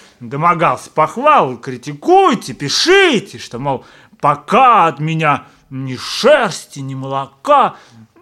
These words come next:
Что хотите, пишите. Даю вам полную волю. Но замалчивать не позволю!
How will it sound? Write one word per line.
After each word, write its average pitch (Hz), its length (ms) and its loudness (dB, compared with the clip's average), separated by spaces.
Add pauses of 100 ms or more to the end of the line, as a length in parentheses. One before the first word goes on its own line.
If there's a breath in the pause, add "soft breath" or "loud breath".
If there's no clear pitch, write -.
(160)
Что - 240 -6
хотите, 294 480 -4
пишите. 120 540 -14 (260 soft breath)
Даю 220 220 -2
вам 240 240 2 (260)
полную 339 720 4
волю. 139 500 -2 (480)
Но 170 460 0
замалчивать 240 1400 2
не 302 320 2
позволю! 381 920 4